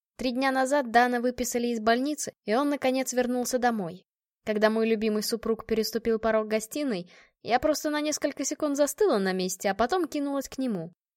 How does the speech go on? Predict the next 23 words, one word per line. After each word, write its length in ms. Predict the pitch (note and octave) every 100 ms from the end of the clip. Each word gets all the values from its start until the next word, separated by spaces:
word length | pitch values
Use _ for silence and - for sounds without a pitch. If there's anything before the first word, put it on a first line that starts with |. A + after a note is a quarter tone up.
| _ _
Хотела 380 | - B3+ D4+ C4
обнять 320 | G#3+ C4+ F#4
крепко-крепко, 840 | - A3 G3+ G#3 G3 G3+ G3 - G3+
но 160 | A3+
побоялась 540 | A#3+ B3 B3+ C4 B3 -
потревожить 580 | - B3+ B3+ B3 B3
рану 320 | C#4 D4 G#3 F#3+
или 140 | G3
сделать 420 | G3 A3 A3 G#3+
ему 180 | A3 A3+
больно. 420 | A#3 A#3 F3 E3+ - _ _ _ -
Но 80 |
Брэлдон 400 | B3+ D#4 E4 D4+
сам 220 | C#4+ F#4 G4+
прижал 340 | C#4+ A3 G3+
меня 240 | G3 F#3+
к 80 | F#3+
себе 220 | - G3+
так 200 | G3 G3+
сильно, 360 | - E4+ B3+ F#3
как 160 | G3 -
только 280 | A3+ -
мог. 320 | C4 F#3+ -